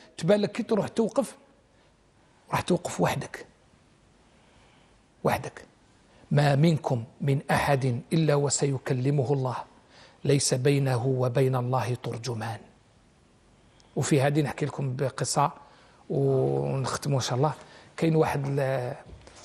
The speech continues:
أنا كنت إمام في أحد المساجد في الجزائر العاصمة لمدة ستاش سنة. كاين واحد العجوزة كانت كبيرة وكانت مريضة، وهي لا ت-، لا، لا تعرف الحديث بالعربية، تهضر غير بالقبيلية.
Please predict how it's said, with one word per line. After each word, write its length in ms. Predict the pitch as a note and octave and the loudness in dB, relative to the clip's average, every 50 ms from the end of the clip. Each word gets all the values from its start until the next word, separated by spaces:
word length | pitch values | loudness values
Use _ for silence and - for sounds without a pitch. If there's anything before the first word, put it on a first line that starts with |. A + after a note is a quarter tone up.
| - - - - - - | -20 -20 -20 -18 -6 -2
أنا 100 | D3 D3 | 0 0
كنت 380 | C#3+ - - D#3 - - - - | 0 0 -2 -2 -2 -2 0 2
إمام 240 | D#3+ D3+ E3+ E3+ D#3+ | 4 4 4 4 2
في 200 | - - - - | 0 -2 -2 0
أحد 220 | C3 - D#3 D3 | 0 0 0 0
المساجد 380 | D3 D3 C#3+ C3+ - - D3+ C3+ | 2 2 0 0 2 0 0 0
في 140 | - - D3+ | -2 -4 -4
الجزائر 380 | C#3 C3+ C3+ C3+ C#3 C#3 C3+ | -2 0 2 2 2 2 2
العاصمة 460 | C3+ B2 B2+ D3 - - D3 C#3+ D3 | 0 0 -2 -2 -2 -2 -2 -2 0
لمدة 280 | D3 C#3+ C#3 C#3+ C#3 C3+ | 0 0 0 0 -2 -2
ستاش 360 | - - - - - D#3 C#3+ | -4 -6 -4 -2 -2 -2 -2
سنة. 440 | - D3 C3+ - - C#3 D3+ F#3+ A3+ - - _ _ - - _ - - - - - | -2 -2 -4 -2 -2 -2 -2 -4 -6 -8 -14 _ _ -20 -20 _ -20 -20 -18 -6 -2
كاين 160 | - D#3+ D#3+ | 2 4 4
واحد 240 | E3 D#3 C3+ C#3+ D3 | 4 4 4 2 0
العجوزة 440 | D3 C#3 C#3+ D3 D#3 D3 D3 F3+ E3 | 0 0 2 2 2 4 4 2 2
كانت 300 | - - D#3 D3 C3 - | 2 0 0 -2 -2 -4
كبيرة 340 | - C#3+ D3 D#3 D#3+ F3+ F3+ | -2 0 2 4 4 4 4
وكانت 460 | F3 D#3+ D3 C3 - D3+ C3+ - C3+ | 4 2 0 -2 -2 -4 -4 -2 -2
مريضة، 320 | D3 E3 D#3+ C#3 B2+ A#2+ - - - - _ _ _ _ _ _ _ - _ _ - | 0 2 2 2 0 -2 -8 -14 -20 -20 _ _ _ _ _ _ _ -20 _ _ 2
وهي 140 | C#3+ D3+ | 4 4
لا 100 | D3+ F#3 | 4 4
ت-، 160 | F#3 - - - | 4 2 -2 -2
لا، 380 | G#3+ D#3 E3+ G3+ G#3 F#3 - - | 2 4 6 6 6 6 4 2
لا 300 | D3 D3+ D#3+ G#3 G#3+ F#3+ | 2 6 8 8 8 8
تعرف 540 | D3+ - - G#3 E3 D#3 E3 E3 - - E3 | 6 4 2 2 2 2 0 0 -2 -2 -2
الحديث 460 | D3 - - C#3+ D3 D#3+ F#3+ - - | -2 0 0 2 2 2 2 2 2
بالعربية، 600 | C#3+ C3+ D3 C3 A#2+ C3+ C3 B2+ A#2+ B2+ A#2+ A#2 | 0 0 0 0 0 -2 -2 -2 -4 -4 -6 -6
تهضر 280 | A#2 - D#3+ C#3 C3+ C#3+ | -2 -2 0 0 2 0
غير 100 | C3 E3+ | 0 0
بالقبيلية. 580 | D#3+ D#3 - - C#3 C#3 C3 B2+ A#2+ A2 G#2+ | 0 -2 -2 -2 -2 0 0 -2 -4 -6 -8